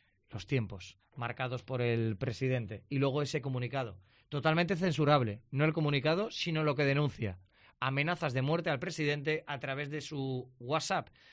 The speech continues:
Circuló por las redes sociales su número de teléfono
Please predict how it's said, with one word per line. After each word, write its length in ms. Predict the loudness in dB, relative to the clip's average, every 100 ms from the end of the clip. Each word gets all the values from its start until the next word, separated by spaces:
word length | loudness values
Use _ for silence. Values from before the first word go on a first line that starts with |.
| -20 -16
Circuló 420 | -4 -2 2 2 2
por 140 | 2
las 100 | 4
redes 220 | 4 2
sociales 520 | 0 2 4 2 -2 -10 -20
su 240 | -14 -4 2
número 340 | 4 4 6
de 80 | 4
teléfono 540 | 6 6 6 2 0